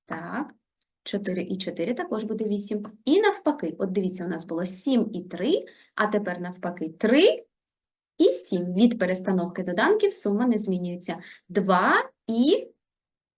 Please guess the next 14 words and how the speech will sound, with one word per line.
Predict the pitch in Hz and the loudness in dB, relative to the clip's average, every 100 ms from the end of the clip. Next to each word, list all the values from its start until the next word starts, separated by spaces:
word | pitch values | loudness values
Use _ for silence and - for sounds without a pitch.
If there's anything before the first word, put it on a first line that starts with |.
| _ _ _ _ _ _ _ _ _ _ _ | _ _ _ _ _ _ _ _ _ _ _
шість. | - - - 170 170 214 294 - - _ _ _ _ | -10 -6 -6 -6 -4 -2 -2 -6 -16 _ _ _ _
Шість | - - 240 196 185 - - | -2 2 4 4 2 -6 -4
і | 170 | -4
два, | 175 185 320 587 - _ - | -2 2 2 2 -6 _ -12
два | 180 170 277 427 - | -6 0 0 -2 0
і | 233 | 2
шість. | 233 - 185 - - - _ _ - | 2 -2 -6 -10 -18 -20 _ _ -4
Далі | 202 185 165 165 - _ _ _ | 0 0 -2 -8 -16 _ _ _
сім | - - 240 185 - - | -8 0 2 0 -2 -8
і | 180 | -8
один, | 170 180 247 466 622 _ _ _ | -8 0 2 2 0 _ _ _
та | 208 | -2
навпаки | 196 185 - 185 - 160 160 _ | 0 -2 -4 -8 -6 -8 -8 _
один | 185 170 175 254 494 - | -2 -2 4 6 6 2